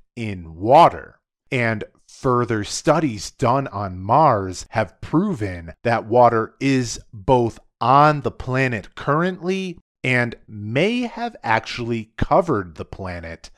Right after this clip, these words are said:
in its past. But in order for the Allan Hills meteorite to have the composition that it does,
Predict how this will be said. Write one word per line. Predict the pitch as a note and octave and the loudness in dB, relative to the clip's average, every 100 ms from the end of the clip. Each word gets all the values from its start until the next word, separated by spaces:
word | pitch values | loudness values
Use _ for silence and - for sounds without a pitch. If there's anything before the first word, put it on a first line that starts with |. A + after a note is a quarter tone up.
| _ - | _ -10
in | A#2 F2 | -10 -10
its | D#2 - | -12 -10
past. | - - D#3+ B2 C#2 - - - _ _ _ _ _ _ _ _ _ _ B2 | -2 4 6 6 2 -10 -16 -18 _ _ _ _ _ _ _ _ _ _ 2
But | D#3 E3+ - | 2 2 0
in | C#3+ C#3 - | -4 -4 -4
order | D3+ G3 B3 | -2 -2 -6
for | G#3 - C#3+ C#3+ | -10 -4 0 0
the | - A2 A#2+ - - | -2 -6 -6 -8 -6
Allan | A2 A2 A2 G2 | -4 -4 -4 -6
Hills | - - B2 A#2+ A#2 G2+ - | -10 -2 2 2 0 -2 -8
meteorite | G#2+ F#2+ F#2+ F2+ F#2 F2 E2+ D2 - - | -12 -10 -8 -8 -8 -8 -8 -10 -14 -16
to | - A2+ G#2 F#2+ | -6 -4 -4 -4
have | D#3+ E3 D#3+ | 4 4 4
the | C3+ | 0
composition | - - B2+ A#2+ F#2 E2+ B2 C#3 - C3+ C3 B2+ | -4 -2 -2 -2 -6 -4 -4 -4 -2 -2 -4 -8
that | G#2+ F#2+ | -8 -8
it | F2+ E2+ F#2+ | -8 -10 0
does, | C3+ C3+ C3 B2 - | 4 6 6 0 -10